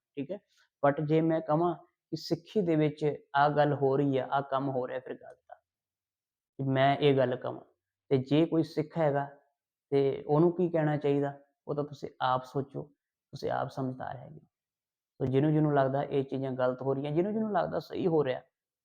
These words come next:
ਸਾਰੇ ਕੁਮੈਂਟਾਂ ਦੇ ਵਿੱਚ ਆਪਣਾ ਜਵਾਬ ਜ਼ਰੂਰ ਦਿਓ। ਸੋ ਇੱਦਾਂ ਦੀਆਂ ਹੋਰ ਵੀ ਵੀਡੀਓਜ਼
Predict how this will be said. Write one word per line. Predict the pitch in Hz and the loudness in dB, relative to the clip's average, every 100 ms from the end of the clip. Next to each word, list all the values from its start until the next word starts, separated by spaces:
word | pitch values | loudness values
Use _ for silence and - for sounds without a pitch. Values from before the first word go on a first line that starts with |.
| _ | _
ਸਾਰੇ | - 135 139 147 | -6 -2 0 0
ਕੁਮੈਂਟਾਂ | 147 139 127 135 | -2 -4 -4 -4
ਦੇ | 131 | -4
ਵਿੱਚ | 127 131 | -4 -8
ਆਪਣਾ | 139 127 | -12 -12
ਜਵਾਬ | 131 127 120 120 _ | -8 -6 -4 -6 _
ਜ਼ਰੂਰ | 127 131 | -6 -6
ਦਿਓ। | 131 135 - _ _ _ _ | -4 -6 -6 _ _ _ _
ਸੋ | _ 135 123 - _ | _ 0 0 -4 _
ਇੱਦਾਂ | 143 139 170 | -2 0 0
ਦੀਆਂ | 156 143 143 143 - | 0 0 -2 -4 0
ਹੋਰ | 139 | 0
ਵੀ | 139 147 | 2 0
ਵੀਡੀਓਜ਼ | 135 131 135 135 | 0 2 0 -2